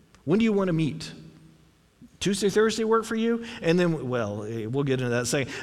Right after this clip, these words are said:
Thirdly, test the waters. And it's almost like dating, and I, I, I, it's a weird way of saying it, but the right person in a discipleship friendship is important, so you pray about it, okay?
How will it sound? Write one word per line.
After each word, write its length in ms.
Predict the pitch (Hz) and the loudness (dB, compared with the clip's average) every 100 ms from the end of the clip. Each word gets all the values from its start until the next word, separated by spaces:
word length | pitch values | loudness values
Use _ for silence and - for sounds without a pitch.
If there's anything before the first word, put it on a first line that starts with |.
| - | 4
Thirdly, 380 | 240 254 208 - - - | 6 8 4 2 -4 2
test 300 | 233 226 - | 4 4 6
the 80 | 214 | 6
waters. 760 | 202 202 180 123 - - - - - - _ _ _ _ _ _ _ _ _ _ _ - | 6 6 6 2 -4 -8 -8 -12 -20 -20 _ _ _ _ _ _ _ _ _ _ _ -4
And 120 | 165 | -2
it's 100 | 175 | 2
almost 260 | 240 262 | 2 2
like 220 | 233 208 165 | 4 2 4
dating, 400 | 180 170 131 120 | 6 6 4 2
and 100 | 143 | 2
I, 100 | 151 | 2
I, 20 | |
I, 560 | 139 143 151 151 165 151 | -2 -6 -6 -4 -4 -4
it's 120 | 170 | -4
a 60 | 170 | -4
weird 240 | 185 262 | -4 -4
way 160 | 202 160 | 0 0
of 60 | 127 | 0
saying 380 | - 127 165 | -2 -2 0
it, 220 | 208 - - - - - - - - _ _ - | -2 -4 -10 -14 -20 -20 -20 -20 -20 _ _ -6
but 160 | 180 | -4
the 80 | 175 | -2
right 480 | 160 175 220 254 - | 0 0 0 0 -4
person 420 | - 196 - 202 | -4 -2 0 0
in 140 | 190 147 | 0 -2
a 60 | |
discipleship 800 | 127 131 - 160 165 175 - 147 | -4 -6 -4 -2 -2 -2 -2 -4
friendship 640 | - - 190 175 - 120 123 | -6 -4 0 0 0 -2 -2
is 100 | 127 | -4
important, 640 | 120 - 190 190 127 - | -6 -6 -6 -6 -8 -10
so 140 | - 165 | -4 -2
you 160 | 160 | -2
pray 380 | 156 - 208 202 | -6 -4 0 2
about 280 | 147 127 110 | 2 -2 -4
it, 220 | - - | -8 -10
okay? 500 | 117 147 156 220 220 | -6 0 0 0 -4